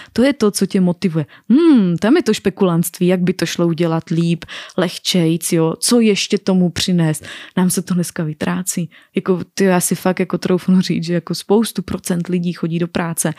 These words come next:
že si odpípneš, sedneš tam, uvaříš si to kafe, me-, mentálně myšlenkama si úplně někde jinde, protože ses ráno pohádal s partnerem, děcka zlobí ve škole, nevím, prostě něco, jo, jako fakt každý má něco, kamarádka o tobě řekla tohle, jo, jako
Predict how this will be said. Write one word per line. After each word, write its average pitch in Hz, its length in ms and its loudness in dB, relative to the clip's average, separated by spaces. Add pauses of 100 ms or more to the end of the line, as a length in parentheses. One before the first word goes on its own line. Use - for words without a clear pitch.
(320)
že - 120 -6
si - 140 -4
odpípneš, 190 640 -4
sedneš 151 400 -6
tam, 196 240 0 (400)
uvaříš 196 380 2
si 175 120 -4
to - 140 -6
kafe, 214 540 -2
me-, 247 300 2 (100)
mentálně 240 500 4
myšlenkama 214 580 2
si - 140 0
úplně 180 260 -2
někde 156 240 -6
jinde, 190 280 2
protože 180 340 -6
ses - 200 -4
ráno 180 260 -2
pohádal 170 400 -4
s - 60 -6
partnerem, 190 800 -2
děcka 190 400 -2
zlobí 175 360 0
ve 170 120 -4
škole, 165 500 -4 (420)
nevím, 170 560 0
prostě 196 360 -2
něco, 175 420 2
jo, 185 120 2
jako 190 200 -2
fakt 320 200 -4
každý 254 300 0
má 220 160 4
něco, 190 300 -2
kamarádka 202 580 -2
o 185 120 0
tobě 185 340 0 (220)
řekla 190 260 0
tohle, 185 460 0
jo, 180 160 0
jako 190 280 0